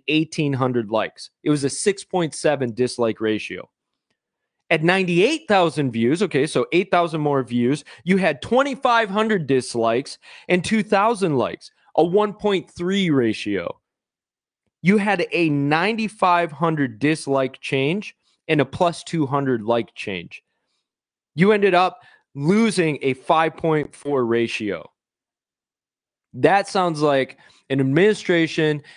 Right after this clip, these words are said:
an establishment that loves to hear how you feel, doesn't it? So in about four hours, they had scrubbed around seven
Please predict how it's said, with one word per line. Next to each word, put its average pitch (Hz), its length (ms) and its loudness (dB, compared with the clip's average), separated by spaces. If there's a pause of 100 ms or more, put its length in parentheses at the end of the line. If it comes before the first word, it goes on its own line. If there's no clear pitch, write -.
an 131 120 -4
establishment 151 920 0
that 120 180 0
loves 156 480 0
to 143 120 -4
hear 139 300 0
how 117 180 0
you 113 220 -2
feel, 98 420 -6 (380)
doesn't 196 280 2
it? 214 160 0 (1500)
So 180 220 4
in 170 60 4
about 165 240 2
four 214 280 0
hours, 190 340 2
they 165 100 2
had 151 120 -2
scrubbed 160 400 -2
around 135 320 0
seven 190 640 0